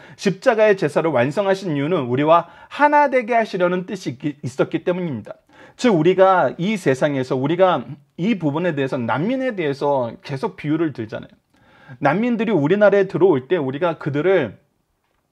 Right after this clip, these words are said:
어떤 일정한 지원을 해주고,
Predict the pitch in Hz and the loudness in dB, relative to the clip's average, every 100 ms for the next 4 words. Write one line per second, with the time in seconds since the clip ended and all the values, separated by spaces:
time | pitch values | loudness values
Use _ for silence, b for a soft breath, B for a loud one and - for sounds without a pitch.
0 | - B B 135 - 220 190 147 139 196 | -20 B B -4 0 0 2 2 2 2
1 | 185 185 160 117 - - 165 214 208 208 | 2 2 0 -6 -10 -2 2 2 2 0
2 | 214 - 147 139 - | -2 -4 -2 -2 -2